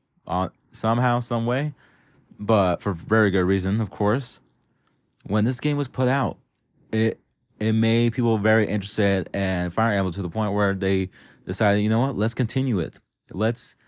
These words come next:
see where this can go." Especially, um, especially great for the three D S at the time, where we got some more games on for Fire Emblem, as we got Fates and Birthright, um, what's it, Birthright? Or Echoes, and s-,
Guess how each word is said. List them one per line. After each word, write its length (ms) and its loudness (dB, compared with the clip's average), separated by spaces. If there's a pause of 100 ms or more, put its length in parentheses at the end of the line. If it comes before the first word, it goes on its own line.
(220)
see 320 -2
where 180 0
this 180 0
can 180 -4
go." 420 -2
Especially, 520 -2 (180)
um, 400 -4
especially 360 -2
great 440 0 (440)
for 200 0
the 80 2
three 200 -2
D 160 0
S 160 -2
at 60 -8
the 60 -4
time, 320 -2
where 260 2
we 160 0
got 300 2
some 120 -4
more 220 0
games 380 -2
on 440 -2 (120)
for 160 -10
Fire 240 -2
Emblem, 360 -4 (600)
as 260 -2
we 100 -2
got 240 -2
Fates 680 0
and 800 -4
Birthright, 640 -2
um, 240 -8 (720)
what's 160 -10
it, 40 -6
Birthright? 380 -8
Or 220 0
Echoes, 640 0 (400)
and 280 0
s-, 160 -8